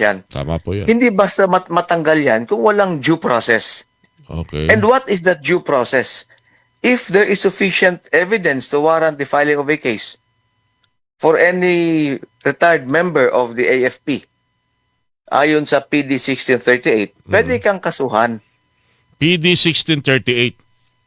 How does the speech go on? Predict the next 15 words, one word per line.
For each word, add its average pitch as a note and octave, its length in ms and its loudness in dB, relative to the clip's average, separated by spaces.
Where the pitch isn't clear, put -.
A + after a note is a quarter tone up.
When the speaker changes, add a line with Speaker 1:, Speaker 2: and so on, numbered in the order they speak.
Speaker 1:
P - 100 0
D E3 80 0
sixteen D#3+ 380 0
thirty-eight. A2 580 0
Speaker 2:
Alright. F2 240 -4
Speaker 1:
Nakalagay F3+ 480 2
doon D3+ 320 0
na D3+ 160 -2
covered E3+ 480 0
ka D3+ 80 -2
pa C#3 160 -2
ng C3 240 -4
Articles A#2 480 -2
of F2+ 80 -8
War. G2 320 2